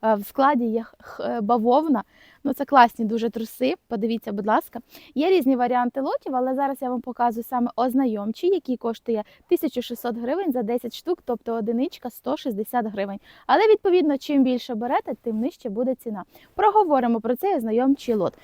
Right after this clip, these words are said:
Показую, які варіанти можуть бути. Відразу скажу, що розміри шикарні. Ростовочка від есочки до двох іксів ель. Резиночка класно тягнеться, не буде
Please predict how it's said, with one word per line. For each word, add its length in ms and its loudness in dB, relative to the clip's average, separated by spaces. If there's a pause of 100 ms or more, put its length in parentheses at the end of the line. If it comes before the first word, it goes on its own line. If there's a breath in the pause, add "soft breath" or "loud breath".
(160 loud breath)
Показую, 440 4
які 240 -2
варіанти 480 -2
можуть 360 0
бути. 340 0 (380 loud breath)
Відразу 380 6
скажу, 340 0
що 420 -2
розміри 560 0
шикарні. 720 -2 (260 soft breath)
Ростовочка 680 2
від 240 -2
есочки 440 -4
до 140 0
двох 340 -2
іксів 420 -4
ель. 120 0 (120)
Резиночка 680 -2
класно 520 0
тягнеться, 580 -2 (300 loud breath)
не 320 4
буде 420 0